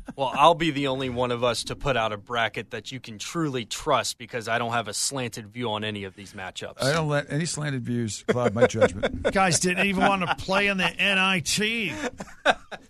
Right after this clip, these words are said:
Speaker 1: We're above that, Craig Sheeman. We're above that.
Speaker 3: What were
Speaker 2: It used
Speaker 3: you
Speaker 2: to be a pride thing to play in that, too.
Speaker 3: Were you
Speaker 2: Like
Speaker 3: second team out, third team, or fourth team out? I can't. You were
Speaker 1: I don't know.
Speaker 3: first four out.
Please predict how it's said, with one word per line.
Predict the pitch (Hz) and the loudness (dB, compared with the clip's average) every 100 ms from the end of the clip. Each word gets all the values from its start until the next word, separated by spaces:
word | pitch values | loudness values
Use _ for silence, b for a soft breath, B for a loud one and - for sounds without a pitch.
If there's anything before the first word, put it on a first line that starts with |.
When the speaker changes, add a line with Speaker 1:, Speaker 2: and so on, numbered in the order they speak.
| - 214 | -8 6
Speaker 1:
We're | 262 | 8
above | 226 233 220 | 8 6 6
that, | 214 190 | 6 4
Craig | - 214 180 | 4 2 2
Sheeman. | - 202 175 170 - B B B | -2 -2 -2 -4 -6 B B B
We're | 220 233 | 6 8
above | 175 220 214 147 | 8 8 8 8
that. | 170 233 | 4 4
Speaker 3:
What | 220 | 4
were | 208 | 4
Speaker 2:
It | |
used | 202 170 | 4 2
Speaker 3:
you | 247 | 0
Speaker 2:
to | |
be | 233 | 2
a | 185 | 2
pride | - 202 202 202 | 6 8 8 6
thing | 170 151 | 0 -2
to | 143 | -2
play | 156 147 | 2 2
in | 139 | 2
that, | 139 131 | 2 0
too. | - 208 190 | 0 0 2
Speaker 3:
Were | 180 | 4
you | - | 4
Speaker 2:
Like | |
Speaker 3:
second | 240 - 233 226 240 | 6 4 4 2 0
team | 214 240 | 0 0
out, | 233 233 240 | 2 0 0
third | - 208 214 | -2 -2 -2
team, | 214 196 | -4 -4
or | |
fourth | - 185 160 | -6 -4 -4
team | - 139 | -4 -6
out? | 120 113 98 | -4 -6 -6
I | 139 | -8
can't. | - 160 147 | -6 -6 -6
You | 127 131 165 | -10 -10 -8
were | 156 | -6
Speaker 1:
I | 135 95 92 | -6 -8 -10
don't | 90 | -12
know. | 87 87 | -20 -18
Speaker 3:
first | 98 123 - | -12 -10 -10
four | 120 113 | -10 -6
out. | 107 107 101 | -4 -4 -6